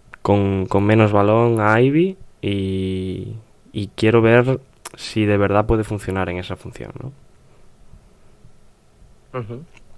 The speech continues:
Speaker 2: Sí, sí, sí.
Speaker 1: Bueno, y Detroit
Speaker 2: Uno de
Speaker 1: también
Speaker 2: los
Speaker 1: es otro
Speaker 2: rookies
Speaker 1: equipo que
Speaker 2: bastante
Speaker 1: tiene,
Speaker 2: interesantes.
Speaker 1: tiene jugadores muy jóvenes con potencial a, con
Speaker 2: Sí.
Speaker 1: cosas por demostrar, ¿no?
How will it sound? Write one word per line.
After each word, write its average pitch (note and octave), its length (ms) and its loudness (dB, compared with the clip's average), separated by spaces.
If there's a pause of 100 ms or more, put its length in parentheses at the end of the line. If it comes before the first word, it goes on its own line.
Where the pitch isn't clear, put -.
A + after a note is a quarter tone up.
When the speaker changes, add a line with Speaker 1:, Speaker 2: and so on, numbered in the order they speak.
(180)
Speaker 2:
Sí, A2+ 180 -12
sí, G#2 160 -14
sí. - 140 -18 (140)
Speaker 1:
Bueno, C3 200 8
y - 20 8
Detroit G#2 300 8
Speaker 2:
Uno C3+ 80 8
de A#2+ 60 6
Speaker 1:
también C3+ 120 8
Speaker 2:
los A#2+ 80 6
Speaker 1:
es B2+ 40 6
otro A2+ 140 4
Speaker 2:
rookies G#2 120 2
Speaker 1:
equipo C#3 160 4
que D3 80 6
Speaker 2:
bastante A#2 180 6 (100)
Speaker 1:
tiene, G2+ 140 2 (100)
Speaker 2:
interesantes. A2 240 -10 (320)
Speaker 1:
tiene A2 200 2
jugadores G#2 360 4
muy G2+ 120 -2
jóvenes G#2+ 440 0
con F#2+ 180 -4
potencial G2 540 0
a, F#2+ 540 -2 (920)
con F#2+ 100 0
Speaker 2:
Sí. G2 80 -2
Speaker 1:
cosas A2 200 2
por G2+ 140 2
demostrar, F#2 460 -2
¿no? G#2+ 160 -8